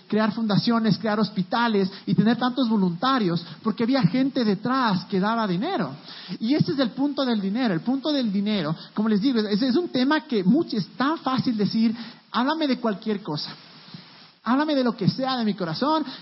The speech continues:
háblame de, de, de mis talentos, háblame de mis sueños, háblame de mi profesión". Pero muchas veces cuando viene este tema de dinero, en verdad es, "Hijo de madre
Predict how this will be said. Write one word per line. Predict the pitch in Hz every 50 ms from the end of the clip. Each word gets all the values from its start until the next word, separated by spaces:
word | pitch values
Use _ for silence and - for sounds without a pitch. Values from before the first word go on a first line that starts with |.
| - -
háblame | 151 175 190 196 202 208 208
de, | 196 190 180 175 175
de, | 165 170 180 175
de | 175 160
mis | 160 160
talentos, | - 170 196 233 254 269 247 - 247 202
háblame | 190 180 185 180 170 160
de | 156
mis | 151 151 -
sueños, | - 254 254 247 254 262 254 247 202
háblame | 190 185 185 180 180 170
de | 170
mi | 160
profesión". | 151 151 147 147 156 233 247 269 277 - - - - - - _ -
Pero | 202 202
muchas | 208 285 339 - 392 285
veces | 254 247 240 302 -
cuando | - 220 214 185 170
viene | 165 196 240 262
este | 262 - - 196
tema | - - 190 202 214 202
de | 190
dinero, | 165 156 180 196
en | 190
verdad | 175 175 180 190 202
es, | 214 202 208 - -
"Hijo | 196 185 185 -
de | 214
madre | 185 180 180 185 196 196 202